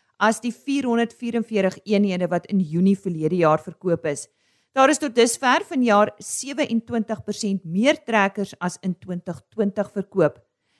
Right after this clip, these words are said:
Daar is in Junie ook dertig stropers verkoop.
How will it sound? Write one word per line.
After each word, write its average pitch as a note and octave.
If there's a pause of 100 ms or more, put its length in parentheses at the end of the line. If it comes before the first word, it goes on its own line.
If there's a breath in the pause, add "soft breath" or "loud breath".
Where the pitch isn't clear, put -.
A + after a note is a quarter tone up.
Daar A#3+
is C4+
in A#3+
Junie A3+
ook G#3
dertig E3+ (100)
stropers D4+
verkoop. G3